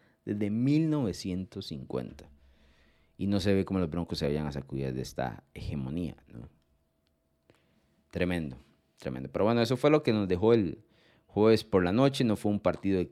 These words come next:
del cual muchos nos vamos a recordar, la verdad. Nos dejó grandísimos, grandísimos momentos. Em,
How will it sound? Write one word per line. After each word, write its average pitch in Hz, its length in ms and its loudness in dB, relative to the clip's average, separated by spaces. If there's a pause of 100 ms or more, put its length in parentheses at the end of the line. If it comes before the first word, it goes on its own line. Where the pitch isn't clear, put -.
del 78 240 -12
cual 82 180 -6
muchos 87 260 -6
nos 87 120 -4
vamos 76 260 -4
a 76 60 -4
recordar, 69 480 -6
la 69 100 -6
verdad. 60 300 -10 (380)
Nos 64 160 -10
dejó 67 140 -8
grandísimos, 71 1000 -10
grandísimos 69 500 -8
momentos. 78 460 -8 (680)
Em, 78 460 -4